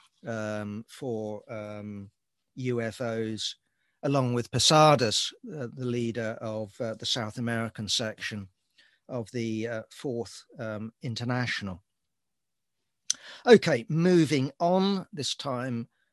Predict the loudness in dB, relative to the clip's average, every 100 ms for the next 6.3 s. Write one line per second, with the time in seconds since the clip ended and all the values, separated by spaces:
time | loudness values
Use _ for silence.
0 | _ -6 -4 -4 -4 -4 -2 -2 -4 2
1 | 2 4 4 4 4 2 -2 _ _ _
2 | -8 -6 -4 -2 -2 -2 0 0 0 0
3 | 0 -4 -6 _ _ _ _ -6 -4 -2
4 | -4 -6 -6 -4 -2 -2 -2 -6 -10 _
5 | -16 -14 -12 -4 0 0 0 -2 0 0
6 | 0 -4